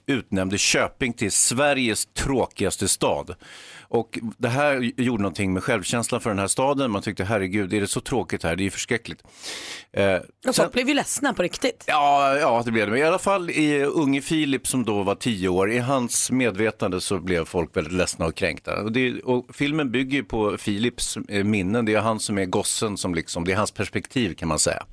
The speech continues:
Speaker 1: Och filmens hjälte, det är en viss Hasse P, en lirare som flyttar in till Köping, eh, bestämmer sig för att försöka sätta stan på kartan, och det ska han göra genom att, eh, göra en jättelång smörgåstårta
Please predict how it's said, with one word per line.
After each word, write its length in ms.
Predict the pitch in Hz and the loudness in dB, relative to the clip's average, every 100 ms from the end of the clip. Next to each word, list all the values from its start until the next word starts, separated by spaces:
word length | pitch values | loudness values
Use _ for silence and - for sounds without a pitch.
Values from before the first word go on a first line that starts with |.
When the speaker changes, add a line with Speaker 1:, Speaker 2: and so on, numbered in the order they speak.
| - - - - - | -16 -14 -12 -14 -12
Speaker 1:
Och 160 | - 131 | -6 -2
filmens 240 | 135 123 | 0 0
hjälte, 440 | 139 135 110 165 | 0 0 0 -2
det 160 | 156 131 | 2 2
är 240 | 117 113 | 2 2
en 300 | 120 107 104 | 2 2 0
viss 300 | 98 95 - - | 0 0 0 0
Hasse 340 | 113 110 117 | 0 0 0
P, 260 | - 131 175 | -2 -2 0
en 420 | 160 113 110 107 | 0 0 0 0
lirare 360 | 110 104 104 113 | 2 2 2 2
som 220 | 110 98 | -2 -2
flyttar 280 | 110 98 101 | -2 0 0
in 140 | 117 | 0
till 120 | 120 | 0
Köping, 460 | 139 117 - 117 120 - - - | 0 0 0 -2 -4 -8 -12 -8
eh, 140 | 104 104 | -2 0
bestämmer 320 | 101 113 98 | 0 0 -2
sig 120 | 95 | -2
för 80 | 95 | -2
att 100 | 87 | -2
försöka 260 | 98 95 95 | -2 -4 0
sätta 340 | 107 - 95 | 0 0 -2
stan 300 | - 110 113 | -2 0 0
på 100 | 98 | 0
kartan, 500 | - 107 - 127 127 - | 0 0 0 -2 -2 -2
och 100 | 107 | -2
det 100 | 95 | -2
ska 140 | - | -2
han 100 | 104 | -2
göra 160 | 107 90 | 2 2
genom 300 | 85 90 90 | 2 2 2
att, 280 | 87 - - | -2 -2 0
eh, 320 | 87 87 90 | 0 2 0
göra 160 | 107 87 | 0 0
en 80 | |
jättelång 440 | 87 104 92 85 82 | 0 -4 -2 -2 -2
smörgåstårta 840 | - 127 92 - 160 165 - 80 | -2 -2 -2 -2 -2 -2 0 -4